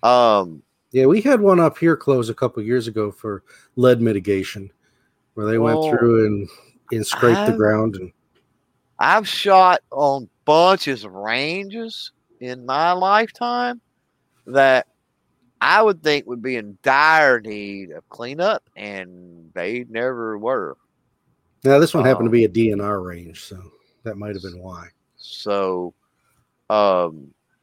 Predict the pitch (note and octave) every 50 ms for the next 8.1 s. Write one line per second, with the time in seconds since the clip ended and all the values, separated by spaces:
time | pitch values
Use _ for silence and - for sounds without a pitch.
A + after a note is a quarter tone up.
0 | _ _ _ _ _ _ _ _ - A2+ G2+ F2 A2 G#2+ B2 C3+ D3 D3 D#3 D3
1 | C#3 C3 B2+ A#2 - - - - - - - - - _ _ A2 G2+ G#2 A2+ B2+
2 | D3 D3+ E3 F3 D#3+ C3+ B2+ A#2+ A#2+ C3+ C3+ B2+ G#2+ - _ B2+ C3+ B2+ B2+ B2+
3 | A#2+ - - - B2 A2+ B2+ C3+ A#2+ A2+ G#2+ G#2 G2+ G2+ G2+ G#2 G#2+ A2 A2+ A2
4 | G#2 - _ _ - B2+ A#2 G2 G2+ G#2+ G2 - A2 G2+ F#2+ - - B2 A2+ A2+
5 | G#2+ G2+ - _ _ A2+ G#2 G2+ G#2 G#2 F#2+ F#2+ F#2+ F#2 F#2 F2 F2+ F#2+ - -
6 | G2 F2+ F2 _ F#2 F2+ F#2 G2 - - - - G#2+ F#2+ _ _ _ _ - F#2
7 | F2+ - E2+ - - E2+ - _ _ _ _ _ - G2+ F#2 E2 A#2+ A#2 - B2
8 | B2+ -